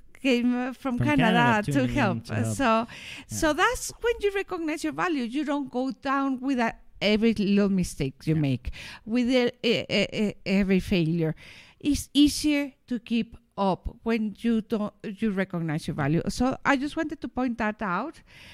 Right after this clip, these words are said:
Speaker 1: because this could have been handled very differently. I've been on the air having programs, sometimes even daily, uh, on T V, radio, uh, and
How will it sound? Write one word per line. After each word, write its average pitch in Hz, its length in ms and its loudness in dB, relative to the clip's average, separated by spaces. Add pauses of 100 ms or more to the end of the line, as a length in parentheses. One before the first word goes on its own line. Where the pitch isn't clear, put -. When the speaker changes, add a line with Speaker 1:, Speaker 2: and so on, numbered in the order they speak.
(140)
Speaker 1:
because 254 520 -2 (1120)
this 330 280 6
could 330 160 -4
have 320 220 -4
been 285 180 0
handled 254 380 -2
very 233 280 -4
differently. 170 840 -8
I've 202 200 0
been 220 340 -2 (360)
on 226 220 -2
the 220 240 -2
air 220 320 2 (220)
having 214 300 -4
programs, 202 680 -2 (200)
sometimes 190 520 -4
even 190 300 -4
daily, 208 640 -2
uh, 160 440 -6
on 180 120 -4
T 214 240 -2
V, 208 500 -2
radio, 190 500 0 (540)
uh, 220 220 0 (260)
and 233 560 2